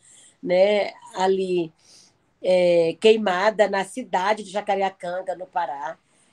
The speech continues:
Tivemos o caso lá dos Uayampi, né, também que uma liderança foi morta, foi assassinada ali.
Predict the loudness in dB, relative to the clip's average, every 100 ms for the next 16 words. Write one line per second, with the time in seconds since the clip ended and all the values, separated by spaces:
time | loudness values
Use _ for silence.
0 | _ -4 -2 0 -4 -6 2 2 4 2
1 | 0 0 -2 -8 -8 -2 2 2 -2 -6
2 | -8 -4 -4 0 0 0 -4 -8 -10 -10
3 | -10 -6 -6 -4 -6 -10 -10 -10 -6 0
4 | 0 0 -10 -6 -8 -6 -10 -8 -8 -6
5 | -2 -2 -4 -6 -8 -10